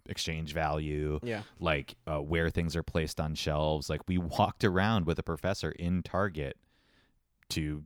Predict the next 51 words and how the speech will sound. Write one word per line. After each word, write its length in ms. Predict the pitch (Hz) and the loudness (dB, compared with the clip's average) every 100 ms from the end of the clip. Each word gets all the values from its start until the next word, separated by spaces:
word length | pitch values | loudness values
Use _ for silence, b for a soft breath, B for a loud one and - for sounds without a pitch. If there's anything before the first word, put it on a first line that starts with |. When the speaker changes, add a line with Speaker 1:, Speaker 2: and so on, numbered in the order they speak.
| - | -4
Speaker 1:
determine 520 | 101 - 104 143 143 | -4 0 0 0 0
all 160 | 76 71 | -4 -6
of 120 | 71 | -10
these 200 | - 71 | -12 -6
Speaker 2:
That 140 | 139 120 | -2 -2
was 120 | 123 | -2
Speaker 1:
things. 60 | - | -2
Speaker 2:
Julie's. 560 | 117 92 58 - - - _ | -2 -2 -8 -10 -10 -14 _
Yeah. 220 | - 82 - _ - | -12 -12 -14 _ -2
Speaker 1:
Um, 460 | 101 85 80 76 | 0 2 0 -2
Speaker 2:
I 100 | 127 | -2
d-, 120 | 139 - | -2 0
I, 220 | 139 135 - | 0 0 0
I 260 | 139 135 120 | 0 0 -2
Speaker 1:
yeah. 100 | 82 | -4
Speaker 2:
took 360 | 147 143 - - | -2 -2 -4 -6
a 180 | 120 104 | -4 -4
class 420 | - 107 101 - | -6 -6 -4 -6
on 100 | 95 | -10
a 40 | |
field 260 | - 80 71 | -10 -10 -10
trip 160 | - - | -14 -16
to 120 | - | -14
Target. 260 | 73 80 - | -12 -12 -12
It 140 | 113 | -12
was 340 | 71 90 - - _ 107 | -10 -10 -12 -16 _ -18
a 60 | |
fucking 440 | 110 - 67 - - - | -16 -16 -16 -18 -18 -16
nightmare. 500 | - 50 50 50 - _ _ _ _ _ _ _ _ _ _ _ _ | -16 -16 -18 -18 -20 _ _ _ _ _ _ _ _ _ _ _ _
I 100 | - | -10
hated 400 | 123 117 71 73 | -8 -8 -8 -8
it. 200 | 80 65 - | -10 -10 2
Speaker 1:
Well, 200 | 127 110 | 6 6
it's 140 | 104 | 6
a 40 | 120 | 2
tough 220 | 143 - | 2 2
group 220 | - 98 | 0 -2
to 80 | - | -4
keep 240 | - 90 | -6 -6
focused. 480 | - 85 80 71 - | -4 -4 -4 -8 -6
I 40 | 82 | -2
mean, 140 | 87 | -2
if 100 | 92 | 0
there's 200 | 131 131 | 2 2
Star 320 | - 95 98 | 2 4 4
Wars 240 | 85 78 - | 4 0 0
toys 240 | 82 76 | -2 -2
down 200 | 82 76 | -2 -4
the 100 | 73 | -4
aisle, 320 | 80 73 69 71 | -4 -4 -6 -8
I'm 160 | 71 | -10